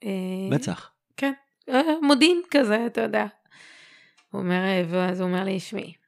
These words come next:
Speaker 1: בואי תודי לי, תספרי לי על כמה, תלשיני על כמה אנשים, ואני אוריד לך. אולי לא ת-, תשבי בכלל אם תתני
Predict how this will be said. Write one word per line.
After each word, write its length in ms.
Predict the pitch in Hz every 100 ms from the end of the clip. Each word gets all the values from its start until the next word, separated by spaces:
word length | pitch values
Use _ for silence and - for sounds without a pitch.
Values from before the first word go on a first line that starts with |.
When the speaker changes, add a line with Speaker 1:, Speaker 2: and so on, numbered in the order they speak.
| _ _ _ _ _ _ _ _ _ _ _ -
Speaker 1:
בואי 220 | 233 254
תודי 400 | 247 208 175 202
לי, 340 | 185 185 180 180
תספרי 460 | - - 180 190 190
לי 100 | 190
על 80 | 175
כמה, 340 | 180 175 180 170
תלשיני 500 | 170 156 269 233 220
על 100 | 208 -
כמה 300 | 190 190 175
אנשים, 460 | 165 - 220 302 - _ _ _ _ _ _ _ _ _ _
ואני 1300 | 117 117 135 139 294 302 311 302 311 453 - - 466 302
אוריד 260 | 330 359
לך. 440 | 254 247 - - - _ _ _ _ -
אולי 200 | 202 311
לא 100 | 294
ת-, 300 | 269 262 240
תשבי 340 | 240 - 226 226
בכלל 400 | 208 214 190 185
אם 100 | 170
תתני 600 | 185 190 185 180 180